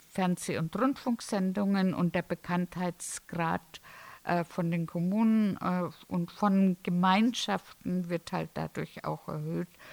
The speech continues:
Äh, und, ähm, ja, äh, ich, ähm, äh,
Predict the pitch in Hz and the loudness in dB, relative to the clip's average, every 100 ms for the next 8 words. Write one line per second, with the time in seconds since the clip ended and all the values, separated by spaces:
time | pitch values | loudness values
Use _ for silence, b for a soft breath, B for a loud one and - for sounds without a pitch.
0 | B B B B - 165 160 - 170 156 | B B B B -2 0 0 -2 -2 0
1 | 156 - - 160 156 143 147 B B B | -2 -4 -6 -4 -4 -4 -8 B B B
2 | B - 156 139 139 - - 147 139 180 | B -8 -4 -4 -6 -10 -8 -8 -6 -8
3 | 160 - - - 156 147 - - - - | -8 -10 -8 -4 -2 -4 -8 -20 -20 -14
4 | - - | -8 -4